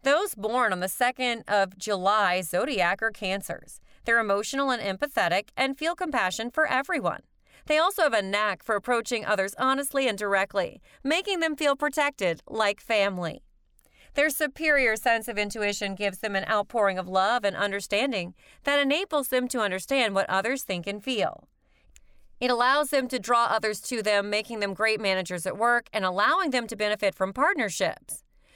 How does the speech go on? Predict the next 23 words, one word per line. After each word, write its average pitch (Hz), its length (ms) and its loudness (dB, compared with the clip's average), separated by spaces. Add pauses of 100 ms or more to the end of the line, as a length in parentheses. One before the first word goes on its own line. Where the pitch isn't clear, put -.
(120)
Friends 381 460 2
and 240 180 -2
colleagues 220 760 2
may 208 180 0
see 208 160 -2
the 190 120 -2
July 190 360 2
second 196 480 -2
zodiac 185 480 2
natives 185 540 0
as 214 180 2
difficult 208 520 -2
to 202 80 -8
understand 175 600 -2 (300)
due 339 160 -2
to 392 60 2
their 311 180 4
mood 226 380 0
fluctuations. 196 960 -2 (960)
They 302 100 2
are 330 80 4
usually 370 460 0
sensual, 262 720 -2